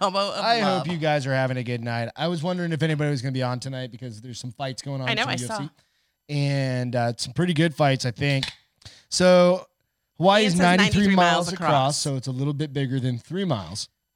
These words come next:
Speaker 1: At the time, again, I said it was
Speaker 2: By, like,
Speaker 1: sarcasm.
Speaker 2: almost
Speaker 1: Sar-,
Speaker 2: a hundred.
Speaker 1: sarcasm. I don't like you.
Speaker 2: Or maybe
Speaker 1: Let's go on. So
Speaker 2: thirty
Speaker 1: what
Speaker 2: times.
Speaker 1: stories do you really have worth talking about?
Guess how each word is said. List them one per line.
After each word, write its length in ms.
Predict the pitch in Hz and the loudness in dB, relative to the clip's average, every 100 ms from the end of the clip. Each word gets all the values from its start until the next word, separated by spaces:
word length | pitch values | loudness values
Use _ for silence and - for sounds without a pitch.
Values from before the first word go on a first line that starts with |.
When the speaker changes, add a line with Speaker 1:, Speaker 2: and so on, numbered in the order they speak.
| _ _ _ _ _ _ - | _ _ _ _ _ _ -20
Speaker 1:
At 100 | 196 | -20
the 80 | |
time, 380 | - 247 262 277 - | -18 -10 -8 -8 -10
again, 340 | 196 196 190 | -8 -8 -6
I 100 | - | -6
said 160 | 185 175 | -8 -8
it 60 | |
was 60 | 143 | -2
Speaker 2:
By, 120 | 131 | 0
like, 180 | 120 113 | 0 -2
Speaker 1:
sarcasm. 180 | 107 - - | -6 -10 -10
Speaker 2:
almost 360 | 135 135 127 90 | -6 -4 -4 -6
Speaker 1:
Sar-, 40 | |
Speaker 2:
a 40 | 113 | -8
hundred. 360 | - 131 123 | -8 -8 -8
Speaker 1:
sarcasm. 460 | 110 95 - - - _ _ _ _ _ _ - | -8 -8 -10 -12 -20 _ _ _ _ _ _ -12
I 80 | 247 | -10
don't 140 | - | -8
like 200 | 131 139 | -10 -10
you. 140 | 139 139 | -10 -6
Speaker 2:
Or 20 | |
maybe 300 | 135 98 92 240 | -6 -8 -14 -14
Speaker 1:
Let's 160 | 240 | -14
go 200 | - 165 | -8 -4
on. 260 | 147 143 139 - | -4 -6 -12 -4
So 140 | 294 | -2
Speaker 2:
thirty 60 | 294 | 0
Speaker 1:
what 140 | 403 | 0
Speaker 2:
times. 120 | - | -2
Speaker 1:
stories 340 | - 294 269 226 | -2 0 0 -2
do 100 | 208 | -4
you 120 | 170 | -6
really 320 | 190 294 269 | -4 -4 -2
have 280 | 190 139 - | -4 -4 -4
worth 160 | 143 - | -14 -14
talking 360 | 131 - 117 | -20 -20 -20
about? 180 | 90 | _